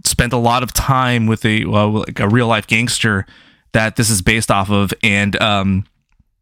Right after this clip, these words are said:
really wanted to portray, uh, earlier gangs from this guy's point of view and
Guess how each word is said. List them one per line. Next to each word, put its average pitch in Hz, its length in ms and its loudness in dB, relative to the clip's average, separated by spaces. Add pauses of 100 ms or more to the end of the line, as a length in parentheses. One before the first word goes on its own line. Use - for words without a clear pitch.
(400)
really 135 300 4
wanted 123 380 0
to 113 460 0
portray, 123 880 0 (640)
uh, 101 260 2
earlier 123 300 2
gangs 110 560 0
from 110 600 0
this 120 180 0
guy's 104 260 -2
point 117 260 0
of 98 100 0
view 104 440 -2 (100)
and 98 380 0